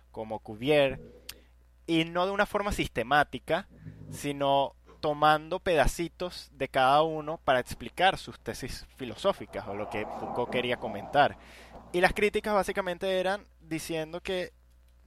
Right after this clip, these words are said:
cómo Foucault iba a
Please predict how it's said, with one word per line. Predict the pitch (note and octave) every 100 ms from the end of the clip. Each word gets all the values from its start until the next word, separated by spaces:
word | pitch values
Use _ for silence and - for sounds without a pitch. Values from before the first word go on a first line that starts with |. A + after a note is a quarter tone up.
| C#3+ -
cómo | D3+ D3 D#3+
Foucault | E3+ F#3+ - F3 E3 G3+ - C3+
iba | C3 C3 C3 C#3+ D3 C#3 B2+
a | A2